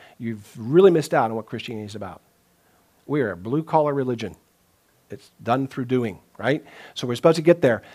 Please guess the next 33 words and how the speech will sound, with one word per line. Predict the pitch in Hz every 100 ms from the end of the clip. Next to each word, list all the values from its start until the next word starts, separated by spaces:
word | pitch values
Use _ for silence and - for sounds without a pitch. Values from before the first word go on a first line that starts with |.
| -
So | - 185 135 104 - -
don't | 220
deceive | 220 - 233
yourselves. | 170 - 131 123
He | 127
says, | 127
"Do | 107 156 185 190
what | 165 147 151 -
it | 147 139 -
says." | - - 165 127 98 -
We | 113
have | - 143 131 -
to. | 104 - _ _ - - -
Because | 131 156 131
God's | 117 151 190 190
giving | 165 214 226
us | 208 196
his | 156
words | 147 147 147
for | 151
a |
purpose. | - 117 107 -
I'm | 117
gonna | 113 123
end | 156 160
with | 143
this | 123
scripture. | - 120 - 113 104 - - -
This | 120
is | 120 107
from | - 151 139
Isaiah, | 127 135 151 156 151 - -
but | 131 127